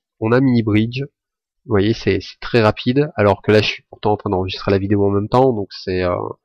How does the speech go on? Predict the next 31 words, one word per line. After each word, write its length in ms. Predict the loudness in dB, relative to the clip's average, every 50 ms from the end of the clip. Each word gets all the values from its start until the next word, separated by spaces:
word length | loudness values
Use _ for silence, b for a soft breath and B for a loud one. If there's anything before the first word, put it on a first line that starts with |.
| _ _ _ -8 0
même 220 | 2 2 2 2
si 260 | -2 -4 -6 -8 -6 -4
Mini 280 | -4 -4 -2 -4 -4
Bridge 280 | -2 -2 -4 -4 -4 -10 _
consomme 400 | -6 -6 -6 -2 -2 -2 0 0
des 80 | 0
ressources, 520 | 0 0 -2 -4 -4 -2 -2 -2 -2 -6 -14
puisqu'en 280 | -16 -16 -14 -6 -6 -4
fait, 160 | -4 -4 -6 -6
il 60 | -8 -12
fait 120 | -12 -10
tourner 280 | -6 -2 0 0 2 0
Bridge 460 | -2 -2 -2 -2 -2 -2 -4 -4 -6 -6 -6 _
en 140 | -6 -4 -2
arrière-plan, 680 | -2 -2 -2 -4 -6 -8 -10 -6 -2 0 2 2 2 0
donc 160 | -2 -4 -10 _
ça, 200 | -16 -10 -10 -10 -10 -10
ça 160 | -10 -10 -10
consomme. 480 | -8 -6 -8 -4 0 0 2 2 2 0
D'ailleurs, 320 | 0 2 2 2 2 2
il 40 | 0
y 40 | 0
a 40 |
la 80 | -2 -2
possibilité 500 | -6 -8 -18 -18 -14 -14 -14 -6 -6 -4
de 60 | -4
le 80 | -2 0
déconnecter 560 | 0 0 0 0 -2 -4 -4 -6 -6 -6 -6
ici 240 | -6 -6 -6 -6 -4
en 60 | -2
haut, 220 | 0 -2 -2 -2